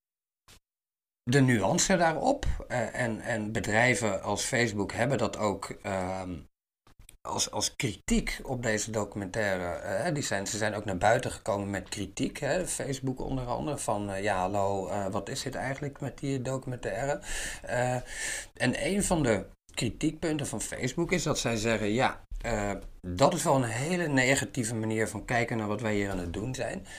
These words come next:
want wij zijn niet bezig om jouw data te roven. We zijn niet bezig om jou in die echokamer gevangen te houden.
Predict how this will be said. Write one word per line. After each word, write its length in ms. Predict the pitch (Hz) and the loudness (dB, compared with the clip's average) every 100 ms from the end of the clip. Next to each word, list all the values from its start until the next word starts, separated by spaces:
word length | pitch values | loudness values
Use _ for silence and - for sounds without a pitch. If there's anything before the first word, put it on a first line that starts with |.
| - - | -16 -4
want 280 | 113 117 - - - _ _ | 2 2 0 -8 -18 _ _
wij 200 | 120 113 | 0 2
zijn 240 | 110 127 123 | 4 4 4
niet 240 | 123 104 | 2 2
bezig 500 | 123 131 127 113 - | 4 6 4 0 -4
om 420 | 123 123 110 - - - - | 2 6 6 4 -6 -12 -4
jouw 320 | 117 107 92 | 0 0 2
data 420 | 95 117 147 131 | 0 0 0 0
te 220 | - 110 | 2 0
roven. 540 | 107 120 131 135 175 156 | 2 2 4 2 0 0
We 60 | |
zijn 200 | 139 113 | 0 0
niet 180 | 113 107 | 0 2
bezig 400 | 110 117 113 - | 2 4 2 0
om 160 | 110 107 | 0 2
jou 340 | 104 104 82 | 4 2 0
in 160 | 117 107 | -2 0
die 280 | 104 92 - - | 0 -2 -8 -6
echokamer 760 | - 165 190 170 180 170 170 160 | 2 4 4 2 6 4 4 0
gevangen 480 | 147 - 160 165 165 | 0 2 4 2 0
te 80 | 151 | 4
houden. 380 | 143 - - | 6 4 0